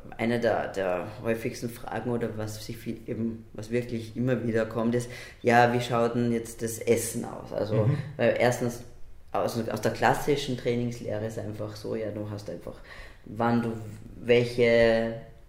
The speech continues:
Speaker 1: Gels zu dir nimmst, ja. Wie schau-, wie schaut das jetzt für dich aus oder wie
Speaker 2: Mhm.
Speaker 1: hab, was hast du für Erfahrungen gemacht?
Speaker 2: Also, ich hab zuerst auch so herumprobiert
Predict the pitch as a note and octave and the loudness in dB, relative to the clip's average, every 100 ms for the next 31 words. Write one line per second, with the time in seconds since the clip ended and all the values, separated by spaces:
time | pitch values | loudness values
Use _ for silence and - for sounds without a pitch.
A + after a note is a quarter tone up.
0 | - C3+ C#3 C#3+ - D3+ C3+ C#3 B2+ C3+ | 0 6 8 6 4 2 6 6 8 6
1 | G3+ A#3 - A2+ G#2 - - - - - | 6 6 6 6 8 6 0 -8 -8 -8
2 | C3 B2 C#3 D3+ D3 A#2+ - B2+ D3 D3 | -8 0 2 4 2 0 -2 -2 -2 2
3 | A#2+ B2 C3 B2+ - - - - B2+ - | 2 2 0 -2 -8 -14 -8 -2 -2 2
4 | B2+ C3 B2+ G#2 G#2+ G#2+ A2 A#2 B2+ B2 | 0 0 0 0 -2 -2 -2 0 2 2
5 | - - - B2 B2 - A#2+ A#2 G#2 G#2 | 0 -6 -8 -6 -6 -4 0 2 0 -2
6 | F2 F#2 G#2 G2+ - - - - - B2+ | -6 -8 -8 -12 -12 -18 -18 -10 0 4
7 | C3 - - - - - - - - - | 6 4 -2 -12 -14 -16 -18 -18 -18 -18
8 | - - C3 C3+ - C3 C3 B2+ C3+ B2+ | -8 -4 2 2 2 4 4 4 2 2
9 | - B2+ B2 B2 - - - - - - | 2 4 4 4 0 -6 -10 -12 -10 -4
10 | B2 A#2 B2+ C3 B2+ B2 B2 B2 B2+ - | -2 2 2 2 2 2 2 2 2 -2
11 | - | -10